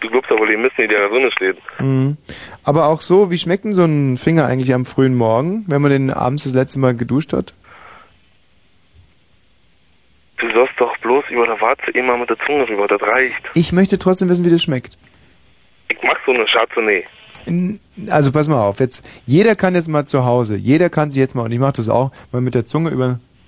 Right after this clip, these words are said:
Speaker 2: ähm, so über den Finger
Speaker 1: Ach so,
Speaker 2: schmecken,
Speaker 1: das
Speaker 2: ja? So.
Speaker 1: Ich dachte, das war schon mit Hintergrund oder sowas.
Speaker 2: Nein, Unsinn. Also mein,
Speaker 1: <laughs>
Speaker 2: mein Finger schmeckt zum Beispiel, mm,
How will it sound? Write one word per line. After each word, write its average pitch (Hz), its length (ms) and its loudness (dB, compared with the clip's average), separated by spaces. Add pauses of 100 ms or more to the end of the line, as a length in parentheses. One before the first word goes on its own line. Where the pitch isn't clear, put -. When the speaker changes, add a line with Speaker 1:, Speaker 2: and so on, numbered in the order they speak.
(800)
Speaker 2:
ähm, 120 320 -4 (360)
so 120 120 0
über 120 140 2
den 117 60 -4
Finger 110 280 -2
Speaker 1:
Ach 92 60 -4
so, 214 320 4 (220)
Speaker 2:
schmecken, - 60 -8
Speaker 1:
das 160 120 0
Speaker 2:
ja? 175 160 0 (600)
So. 113 280 0 (340)
Speaker 1:
Ich 139 100 0
dachte, 131 280 0
das 120 100 0
war 123 200 4
schon 117 220 -2
mit 113 100 0
Hintergrund 104 440 0
oder 98 200 4
sowas. 95 260 0
Speaker 2:
Nein, 107 480 0
Unsinn. 156 420 2 (280)
Also 127 180 2
mein, 185 420 0
Speaker 1:
<laughs> - 20 -18
Speaker 2:
mein 143 240 0
Finger 185 240 2
schmeckt 170 240 -2
zum 160 100 0
Beispiel, 147 460 0 (300)
mm, 139 360 0